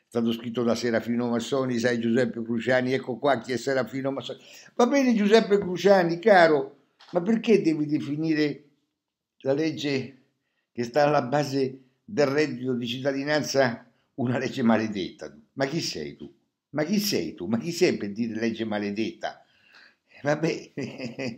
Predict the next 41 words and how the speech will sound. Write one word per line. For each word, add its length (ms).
ma 120
perché 260
non 160
pensi 440
al-, 180
alle-, 380
all'evasione, 640
alle, 340
alle 180
evasioni 460
fiscali? 600
Eh, 180
agli 300
evasori 400
fiscali? 680
Va 120
bene? 500
Eh, 280
eh, 840
capito? 400
A-, 300
a-, 40
non 240
pensare 680
a-, 180
a-, 260
a-, 240
a-, 240
al 140
reddito 340
di 100
cittadinanza, 560
ma 200
pensa 300
all'evasione 520
fiscale 460
che 100
c'è 160
in 100
Italia, 520
capito? 580